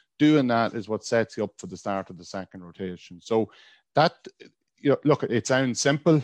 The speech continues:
We get through <laughs> thirty percent in the first, you know, in that first third. In reality, it's quite difficult to do, depending on the situation on the farm. So, look, at if you've got guys with split calving patterns, uh,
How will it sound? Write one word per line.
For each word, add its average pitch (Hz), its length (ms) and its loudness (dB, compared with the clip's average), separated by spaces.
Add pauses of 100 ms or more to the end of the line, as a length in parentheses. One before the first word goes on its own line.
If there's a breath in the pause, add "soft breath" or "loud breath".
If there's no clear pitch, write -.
We 113 120 -10
get 110 160 -6
through 156 220 0
<laughs> - 20 -12
thirty 127 240 -4
percent 117 360 -2
in 107 180 -4
the 98 60 -14
first, - 520 -8
you 113 160 -8
know, 107 160 -4
in 104 60 -6
that 107 160 -6
first - 260 -12
third. 107 300 -2 (360 loud breath)
In 120 220 2
reality, 123 640 4
it's 110 140 -2
quite 117 280 -2
difficult 95 440 -10
to 98 60 -12
do, 90 360 -8
depending 156 440 -4
on 131 100 -4
the 113 80 -8
situation 123 560 -6
on 101 80 -14
the 98 60 -14
farm. 120 400 -6
So, 110 240 -6 (360 soft breath)
look, 127 180 -4
at 107 60 -8
if 107 160 -6
you've 98 140 -6
got 101 200 -6
guys 120 380 0
with 110 300 -4 (420 soft breath)
split - 320 -4
calving 120 460 0
patterns, 117 920 -2
uh, 110 380 0